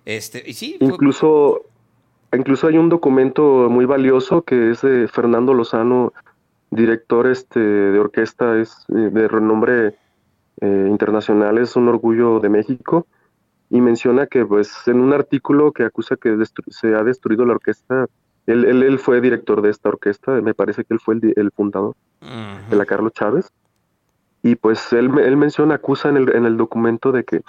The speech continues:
Speaker 2: de, pues, que se ha destruido la orquesta, o sea, le cerró el paso a, a,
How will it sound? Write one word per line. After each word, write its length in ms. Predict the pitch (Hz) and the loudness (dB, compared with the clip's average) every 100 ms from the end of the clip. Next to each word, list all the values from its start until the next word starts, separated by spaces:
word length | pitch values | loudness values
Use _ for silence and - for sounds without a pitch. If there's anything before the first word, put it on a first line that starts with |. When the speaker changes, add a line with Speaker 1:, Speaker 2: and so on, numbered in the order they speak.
| - _ - | -20 _ -14
Speaker 2:
de, 100 | - | -12
pues, 180 | - - | -10 -8
que 100 | 135 | -4
se 120 | - | 0
ha 40 | |
destruido 340 | 98 98 117 131 | 0 0 0 2
la 80 | 120 | 0
orquesta, 400 | - 147 - 123 | -2 -4 -4 -6
o 20 | |
sea, 200 | - 110 | -4 -2
le 140 | 107 104 | 0 0
cerró 280 | 107 110 | -2 0
el 120 | 113 120 | 0 0
paso 360 | 120 120 127 | -4 -4 -2
a, 260 | 113 104 95 _ _ _ _ _ - - | 0 -2 -6 _ _ _ _ _ -20 -12
a, 720 | 101 98 95 92 92 92 95 | -8 -4 -4 -4 -6 -8 -12